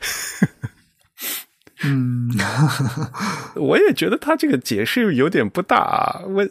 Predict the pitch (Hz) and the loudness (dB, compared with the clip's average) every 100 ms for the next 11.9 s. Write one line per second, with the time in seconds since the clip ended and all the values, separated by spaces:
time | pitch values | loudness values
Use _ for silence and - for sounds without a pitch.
0 | 196 151 127 196 190 117 120 120 117 113 | -4 -6 -2 0 0 0 0 2 2 0
1 | 107 - - - - - - - 127 185 | 0 0 2 0 -2 -8 -8 2 4 6
2 | 147 180 202 185 139 117 113 113 123 151 | 4 4 4 6 6 4 2 0 -4 -6
3 | - 147 170 170 330 453 269 98 95 - | -2 0 0 0 2 2 2 0 -4 -6
4 | - 85 104 95 92 185 269 202 156 147 | -6 -8 -8 -8 -4 -2 0 0 0 0
5 | 135 - 165 - 180 - 202 190 226 214 | 0 0 -2 0 -2 0 -2 -2 -2 0
6 | 294 403 160 110 110 98 110 110 110 143 | 4 6 6 4 2 2 2 2 2 2
7 | 214 262 294 156 131 - - - - 285 | 2 4 6 6 4 -2 -8 -6 2 4
8 | 190 220 220 - 226 - 202 156 110 - | 6 4 2 4 2 4 6 6 6 2
9 | 110 120 147 147 117 95 107 101 135 120 | 0 2 2 2 0 -2 -2 0 2 2
10 | 104 127 120 - 90 92 98 143 - 110 | 2 0 0 0 -2 -4 -4 -4 -2 -2
11 | 104 160 180 117 95 87 - 98 | -2 -4 -2 -2 -2 -6 -8 -8